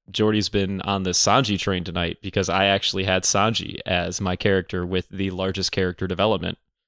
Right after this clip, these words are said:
Anytime I look to all of the characters we have up to this point,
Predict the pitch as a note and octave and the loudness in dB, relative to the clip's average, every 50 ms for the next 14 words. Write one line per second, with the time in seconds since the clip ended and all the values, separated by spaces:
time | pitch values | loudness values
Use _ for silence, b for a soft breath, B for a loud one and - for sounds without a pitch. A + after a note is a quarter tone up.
0 | _ _ _ _ _ _ - A#2 C3 C#3 B2+ - C#3+ C#3 C3+ C#3 C3+ C3+ C3+ - | _ _ _ _ _ _ 2 4 4 4 4 4 4 6 6 6 4 4 2 2
1 | - A2 G#2+ G#2 G#2 G2+ G2+ G2 F#2+ G2 G#2+ A2+ - - - - - A#2+ A2 G2+ | 2 4 4 6 6 4 4 4 2 2 2 0 0 -2 -4 -4 0 0 0 0
2 | G2+ G2 G2 F#2 - F#2+ F#2+ G#2 G2 - G2+ - G#2+ G2+ F#2 - G2 F2 F#2 F2+ | 0 0 -2 0 2 4 4 4 2 0 0 2 2 2 2 2 0 -2 0 2
3 | F2 F#2+ G2 G2 A2 - - A#2 A#2+ A#2+ - - D3 C#3+ D3+ D#3 | 2 4 4 4 2 2 0 0 0 0 0 2 2 0 0 -2